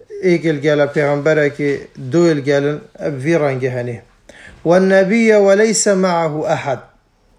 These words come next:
و هندک پیغمبر جم بدیتن علیهم الصلاة والسلام،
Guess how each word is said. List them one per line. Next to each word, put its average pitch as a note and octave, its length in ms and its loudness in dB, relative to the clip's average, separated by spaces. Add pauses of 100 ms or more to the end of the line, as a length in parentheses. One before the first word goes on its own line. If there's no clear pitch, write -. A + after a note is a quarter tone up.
(400)
و F#3+ 140 4
هندک G#3+ 320 2
پیغمبر G3 520 2
جم F#3 180 -2
بدیتن F3+ 420 -4
علیهم F3 420 -2
الصلاة D#3+ 560 -2
والسلام، D#3 680 0